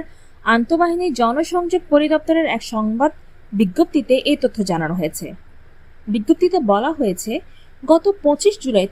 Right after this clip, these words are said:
থেকে ছাব্বিশে আগস্ট পর্যন্ত এক মাসব্যাপী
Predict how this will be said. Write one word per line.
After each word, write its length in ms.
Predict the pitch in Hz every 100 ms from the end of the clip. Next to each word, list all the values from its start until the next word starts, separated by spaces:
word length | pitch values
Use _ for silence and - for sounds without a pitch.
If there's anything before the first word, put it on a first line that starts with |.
| 214
থেকে 240 | 196 226 427 494 - - -
ছাব্বিশে 500 | 262 247 262 294 349 - 214
আগস্ট 300 | 285 339 - - - - - -
পর্যন্ত 340 | 214 190 214 247 302 - 294
এক 80 | 320 214
মাসব্যাপী 520 | 226 302 320 240 233